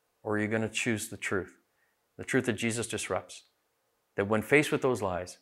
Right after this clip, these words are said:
he points everybody to the Father, everyone to the Father? So,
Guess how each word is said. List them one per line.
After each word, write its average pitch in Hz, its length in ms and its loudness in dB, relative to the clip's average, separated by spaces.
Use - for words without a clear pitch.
he 110 100 -2
points 113 340 0
everybody 110 600 0
to 104 100 -6
the 95 60 -8
Father, 98 320 -4
everyone 95 380 2
to - 100 -18
the 107 80 -14
Father? 95 300 -14
So, - 300 4